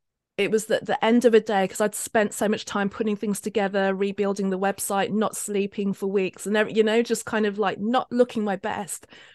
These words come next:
But I'm like, "I need to make this promise to myself and burn the bridge." And, like, I need to come out from just putting pictures and links to my podcast. I'm like, "I need to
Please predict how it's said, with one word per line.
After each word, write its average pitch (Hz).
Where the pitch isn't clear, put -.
But -
I'm 220
like, 220
"I 208
need 220
to -
make 220
this 196
promise 208
to 196
myself 196
and 190
burn 190
the -
bridge." 180
And, 185
like, 180
I 180
need 196
to -
come 196
out 185
from 185
just -
putting -
pictures -
and 190
links 196
to -
my 185
podcast. 180
I'm 190
like, 180
"I 185
need 190
to 185